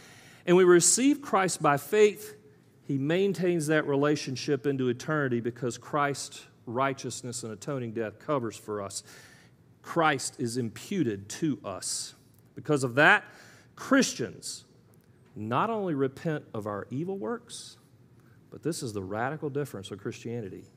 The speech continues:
We repent of our good works and our reliance on those good works.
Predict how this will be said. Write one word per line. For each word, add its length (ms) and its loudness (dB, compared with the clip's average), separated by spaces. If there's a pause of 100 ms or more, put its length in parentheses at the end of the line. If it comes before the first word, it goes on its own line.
(1040)
We 120 2
repent 400 -4
of 80 -6
our 120 -6
good 200 -6
works 540 -10 (520)
and 120 -2
our 80 0
reliance 640 -2
on 160 -6
those 180 -6
good 180 -12
works. 520 -18